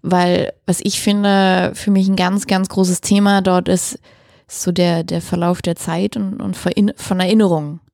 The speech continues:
So, Erinnerungen sind ein Thema, was immer wieder auftaucht und, ähm, was Roland halt umtreibt. Also wie, wie kann man Erinnerungen halt festhalten und wie, was macht man halt damit, ne? Was ist Lektionen, da geht's ja auch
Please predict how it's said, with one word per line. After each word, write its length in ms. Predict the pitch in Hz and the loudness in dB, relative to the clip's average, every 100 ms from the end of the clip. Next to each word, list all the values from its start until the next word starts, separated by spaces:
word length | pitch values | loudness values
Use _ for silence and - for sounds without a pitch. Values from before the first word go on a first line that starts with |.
| _ _ _ _ _ _ _ | _ _ _ _ _ _ _
So, 240 | - 165 | -6 -2
Erinnerungen 580 | 160 165 180 202 202 208 | 0 0 2 4 4 2
sind 140 | 196 196 | 2 0
ein 120 | 196 | 0
Thema, 300 | 202 202 190 | 2 2 2
was 140 | 190 | 0
immer 380 | - 220 233 214 | 2 4 4 4
wieder 360 | 214 202 190 180 | 4 4 4 2
auftaucht 760 | 202 - - 190 254 - - | 0 -2 -2 0 0 -6 -4
und, 220 | 180 190 | -2 -2
ähm, 320 | 185 180 175 - _ _ _ _ | -2 -2 -4 -6 _ _ _ _
was 300 | 180 175 - | -2 -2 0
Roland 380 | 180 190 190 185 | 2 4 4 2
halt 140 | 180 | 2
umtreibt. 600 | 202 220 - - 147 160 | 4 4 2 -4 -4 -4
Also 200 | 170 175 | -6 -6
wie, 280 | 170 165 170 - _ _ _ _ _ | -4 -4 -4 -10 _ _ _ _ _
wie 120 | 185 | -2
kann 160 | 175 185 | 2 2
man 160 | 180 190 | 2 2
Erinnerungen 560 | 185 196 180 180 180 | 2 4 4 4 2
halt 240 | 180 175 - | 2 0 -2
festhalten 960 | 190 185 - - 202 208 - 226 240 | 0 0 -2 -2 0 2 0 0 0
und 400 | - 180 175 175 | 0 -2 -4 -6
wie, 400 | 185 180 175 170 - _ _ _ _ - | -4 -2 -2 -4 -10 _ _ _ _ -2
was 140 | 180 | 2
macht 260 | 202 208 226 | 2 2 0
man 180 | 226 | 2
halt 180 | 202 175 | 2 2
damit, 360 | 175 165 170 160 | -2 -2 -6 -6
ne? 360 | 160 175 202 - | -4 -4 -4 -4
Was 240 | 185 - | -6 -6
ist 280 | 185 - - | -8 -6 0
Lektionen, 560 | 180 175 - 226 220 | 0 0 2 4 4
da 120 | 180 175 | -2 -4
geht's 240 | 180 - | -6 -4
ja 120 | 185 | 0
auch 240 | 196 - | 0 -2